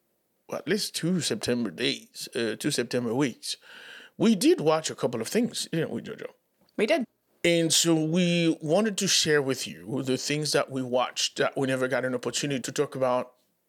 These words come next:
Speaker 1: One, because we did not podcast for at least two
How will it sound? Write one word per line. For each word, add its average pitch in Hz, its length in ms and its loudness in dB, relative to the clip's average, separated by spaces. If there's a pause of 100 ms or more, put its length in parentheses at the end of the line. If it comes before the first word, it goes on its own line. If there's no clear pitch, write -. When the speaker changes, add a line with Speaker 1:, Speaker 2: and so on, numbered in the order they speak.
Speaker 1:
One, 147 400 2
because 127 500 0 (580)
we 127 180 2
did 127 320 -2 (300)
not 135 240 2
podcast 120 440 0
for 107 440 0
at - 160 -4
least 120 380 -4
two 151 640 0